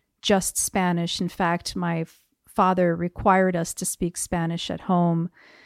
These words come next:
which sometimes felt like a burden that we weren't allowed to sort of bring English into our home. And I've, I've written about this in various ways. But as things are, the Spanish in the home was limited to some extent.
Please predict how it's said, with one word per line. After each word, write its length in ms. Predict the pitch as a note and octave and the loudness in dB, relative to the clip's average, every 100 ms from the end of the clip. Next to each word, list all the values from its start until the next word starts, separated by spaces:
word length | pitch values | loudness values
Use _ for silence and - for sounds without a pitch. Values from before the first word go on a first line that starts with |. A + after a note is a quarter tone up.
| _ _ - | _ _ 0
which 220 | G3 - | 0 0
sometimes 560 | - A3 G3 F#3 F3 - | 2 2 4 0 -2 -4
felt 160 | E3+ | -4
like 180 | F3 E3+ | -6 -6
a 60 | E3+ | -4
burden 540 | E3+ E3+ E3 D#3+ E3 | -2 0 0 -4 -4
that 160 | E3 F3 | -4 -2
we 120 | E3+ | -2
weren't 240 | E3+ D#3 | -2 -4
allowed 340 | E3 E3 E3 - | -4 -2 -2 -4
to 60 | |
sort 180 | - E3+ | -4 -6
of 120 | E3 | -6
bring 160 | F3 E3+ | -4 -4
English 380 | F3+ F3 E3 - | -2 -2 -4 -6
into 200 | E3 E3 | -6 -4
our 80 | D#3 | -4
home. 340 | - E3+ E3 | -2 -2 -2
And 80 | E3 | -6
I've, 180 | E3+ - | -8 -10
I've 200 | F3 E3+ | -8 -4
written 260 | F3 F3 E3+ | -4 -2 -4
about 280 | E3 D#3+ - | -4 -4 -4
this 240 | E3+ - | -6 -6
in 220 | E3 E3 | -6 -6
various 440 | - E3+ E3 E3 - | -4 -2 0 -2 0
ways. 460 | F3+ F3 E3 - - - - - - - _ _ | 2 2 0 -2 -10 -20 -20 -20 -20 -20 _ _
But 240 | A3 A#3 A3+ | 4 4 4
as 300 | A#3 A3+ - | 2 2 -2
things 580 | - - C#4+ C4+ C4 - | -6 0 6 6 6 2
are, 640 | B3+ C4+ C4+ A3+ G#3+ G3+ - _ _ - | 4 8 8 8 6 4 0 _ _ -10
the 160 | G3+ A3+ | -4 -2
Spanish 920 | - A#3+ A#3 A#3 A3+ G#3+ - - - - | 0 4 6 6 4 2 -2 -4 -8 0
in 260 | A3 G3+ | 2 2
the 80 | G3+ | 2
home 540 | G3 A#3+ A3+ A3 G#3 | 0 2 4 6 4
was 280 | F#3+ F#3 - | 2 0 -2
limited 600 | G#3 C#4 D#4 - G3+ F3+ | 4 6 6 4 -2 -4
to 80 | G3 | -6
some 240 | - F3+ | -4 -4
extent. 600 | F3 - - F3+ E3+ E3+ | -6 -10 -6 -2 -2 -4